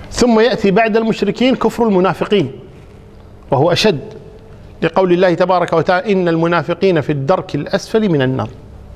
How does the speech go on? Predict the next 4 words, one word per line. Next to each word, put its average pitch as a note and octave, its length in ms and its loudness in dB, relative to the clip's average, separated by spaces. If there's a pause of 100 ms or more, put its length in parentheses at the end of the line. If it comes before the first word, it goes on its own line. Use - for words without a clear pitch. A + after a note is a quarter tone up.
(1040)
فكما G#3+ 460 2
أن A#3+ 140 2
المؤمنين G#3 560 4
درجات، F#3 540 0